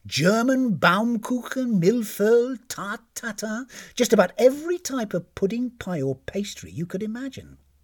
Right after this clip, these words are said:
Indeed, Tane-san had only just set aside a plate of Dorset knobs in order to enjoy an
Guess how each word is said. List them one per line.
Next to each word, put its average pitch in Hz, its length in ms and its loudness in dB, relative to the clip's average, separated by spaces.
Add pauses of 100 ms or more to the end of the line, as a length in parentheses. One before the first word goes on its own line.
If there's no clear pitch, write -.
(160)
Indeed, 214 400 0 (460)
Tane-san 240 380 4
had 180 100 8
only 233 160 4
just 208 220 0
set 202 140 -2
aside 170 360 2
a 147 40 0
plate 165 300 -2
of 113 220 -8
Dorset 180 500 0
knobs 101 520 -6 (280)
in 170 100 0
order 233 220 6
to 208 140 2
enjoy 156 320 2
an 139 100 -6